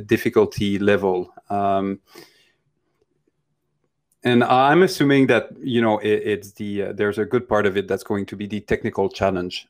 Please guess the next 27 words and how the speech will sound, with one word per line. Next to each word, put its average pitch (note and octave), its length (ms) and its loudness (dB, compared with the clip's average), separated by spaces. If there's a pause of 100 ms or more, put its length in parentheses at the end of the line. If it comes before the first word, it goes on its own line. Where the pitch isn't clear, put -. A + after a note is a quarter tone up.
uh, F#2+ 320 -6
of G2+ 160 -4
it. G2+ 140 -8
So G#2 180 -2
let's A2+ 260 0
say B2+ 220 4
you, B2 760 0 (400)
so - 120 -4
let's C#3+ 160 2
go D#3 80 6
with C3+ 160 4
something, A#2+ 400 2
uh, A#2 80 0
simple. G2+ 500 -4
You G#2+ 100 -4
did A2+ 220 2
some G#2+ 320 -2 (100)
actions. G#2+ 560 -4
You G#2+ 220 -2
have G#2 240 0 (100)
a G#2+ 440 -6 (720)
character C#3+ 440 2
that B2+ 140 6
is B2 180 2
doing A#2+ 380 0
a A#2 240 0
sports. - 640 -6